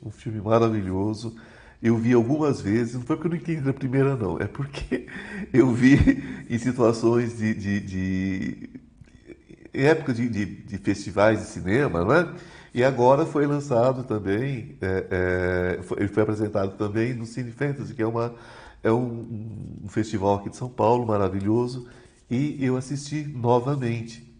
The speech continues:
Só que agora numa tela grande, né, que é uma outra história, e eu vi esse rapaz fazendo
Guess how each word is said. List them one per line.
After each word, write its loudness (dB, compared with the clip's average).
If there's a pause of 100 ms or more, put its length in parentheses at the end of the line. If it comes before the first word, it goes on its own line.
(480)
Só -4
que -6
agora 4
numa 0
tela 2
grande, 0 (180)
né, -4 (640)
que -6
é 4
uma 0
outra 2
história, -2
e -2
eu 2
vi -4
esse -6
rapaz 0
fazendo -6